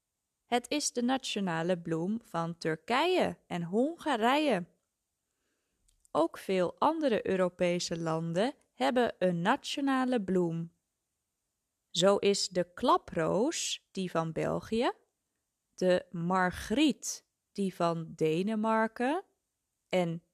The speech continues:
edelweiss die van Oostenrijk.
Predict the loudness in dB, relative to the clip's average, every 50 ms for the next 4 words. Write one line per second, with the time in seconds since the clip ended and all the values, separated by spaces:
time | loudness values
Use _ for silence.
0 | _ 4 4 6 6 6 4 4 2 4 4 2 4 4 2 0 0 0 0 -2
1 | -2 -4 _ _ _ _ -4 -4 -4 -4 -6 -8 -6 -6 -4 0 2 2 2 2
2 | 0 -2 -2 -2 0 0 0 0 -2 -4 -6 -12 -20